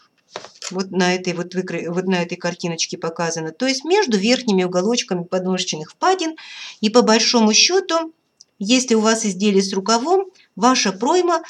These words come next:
должна выглядеть вот так. И она обязательно должна проходить через верхние уголочки подмышечных впадин. Для того, чтобы,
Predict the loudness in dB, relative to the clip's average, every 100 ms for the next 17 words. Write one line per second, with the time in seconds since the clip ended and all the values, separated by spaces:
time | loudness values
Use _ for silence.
0 | -18 -4 0 2 2 4 2 0 -2 -2
1 | -2 -2 -4 -8 -8 _ -20 -20 -4 0
2 | 4 4 2 0 0 0 0 -2 2 2
3 | 2 0 -2 -6 -6 -4 -6 -6 -10 -4
4 | 0 2 2 2 2 2 0 0 0 0
5 | 0 -2 -4 -6 -6 -6 -6 -8 -4 -4
6 | -4 -6 -12 -14 -20 -18 -6 -2 0 0
7 | 2 2 2